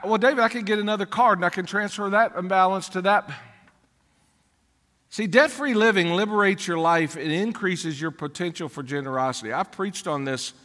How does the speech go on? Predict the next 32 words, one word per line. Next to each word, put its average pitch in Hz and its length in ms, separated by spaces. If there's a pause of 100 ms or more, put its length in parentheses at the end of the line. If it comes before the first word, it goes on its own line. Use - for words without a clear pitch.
multiple 135 460
times. 139 320 (240)
We 175 140
even 247 140
had 202 140
a 180 60
campaign 185 560
here 156 160
called 131 400
G 180 300
O 170 200
O 165 240
D, 143 320 (240)
Get 185 320
Out 160 240
of 143 100
Debt. 139 300 (480)
Why? 160 320 (240)
'Cause 165 220
there 214 180
is 208 200
no 208 220
long-term 220 640
freedom 190 440
or 156 120
liberty 156 460
found 165 440
in 147 120
financial 147 580
bondage, 120 540 (320)
only 147 300
pressure 190 720